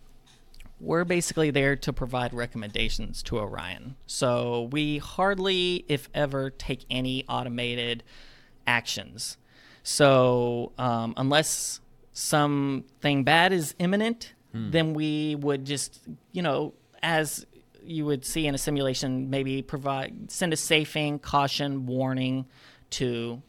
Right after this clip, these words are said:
Speaker 1: the capsule. The folks in the capsule have to decide what they wanna do with that.
Speaker 2: Right.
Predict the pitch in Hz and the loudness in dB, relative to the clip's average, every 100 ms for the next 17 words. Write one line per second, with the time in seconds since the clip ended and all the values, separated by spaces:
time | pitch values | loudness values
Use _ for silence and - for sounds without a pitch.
0 | - - 123 120 - - - _ _ _ | -8 -2 -2 -2 -6 -8 -12 _ _ _
1 | _ _ _ _ _ - - - - 160 | _ _ _ _ _ -20 -20 -10 -2 0
2 | 135 135 - 185 - 120 120 - 117 110 | 0 -4 0 0 0 -2 -4 -6 -8 -4
3 | 110 - - 123 _ - - - - 123 | -2 -2 -6 -12 _ -20 -20 -12 -4 -4
4 | 113 110 101 107 120 113 87 - - _ | -4 -8 -10 -6 -6 -6 -8 -10 -14 _
5 | 92 87 | -10 -10